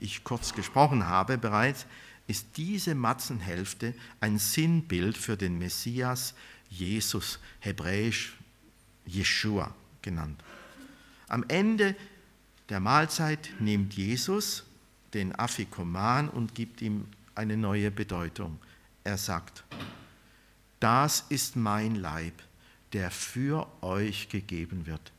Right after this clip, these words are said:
Das tut zu meinem Gedächtnis, zu meiner Vergegenwärtigung.“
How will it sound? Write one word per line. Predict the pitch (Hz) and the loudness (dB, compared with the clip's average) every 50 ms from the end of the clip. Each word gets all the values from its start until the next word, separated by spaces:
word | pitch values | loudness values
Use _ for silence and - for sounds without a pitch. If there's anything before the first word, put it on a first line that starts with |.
| - - - - - _ _ - | -20 -20 -20 -20 -20 _ _ -2
Das | - 127 131 135 - - - - | 2 2 2 4 2 -2 -4 -2
tut | - 123 117 113 110 110 - | 0 0 0 0 0 -2 -6
zu | - 104 - - - 113 107 | -14 -14 -12 -6 -2 0 2
meinem | 104 104 98 90 87 92 95 90 95 98 98 | 4 4 4 2 2 0 0 -2 -2 -2 -2
Gedächtnis, | 98 95 - 85 82 - - - 95 73 - - - - - - - - - - - - - - - - - - - - - - | -4 -4 -2 -4 -4 -4 -6 -6 -6 -6 -6 -8 -12 -12 -12 -12 -12 -12 -12 -14 -14 -14 -14 -16 -16 -18 -18 -20 -20 -20 -14 -6
zu | - - - 98 | -4 -2 0 0
meiner | 90 85 78 90 98 104 104 101 90 98 | 0 0 2 2 4 6 6 6 6 4
Vergegenwärtigung.“ | 98 - - - - 101 90 92 95 98 - 95 87 85 - 92 85 80 85 85 - - 98 98 - 92 80 78 | 0 -2 -2 2 4 6 6 6 4 4 4 2 2 2 2 0 0 0 -2 -4 -6 -6 -8 -6 -6 -6 -6 -6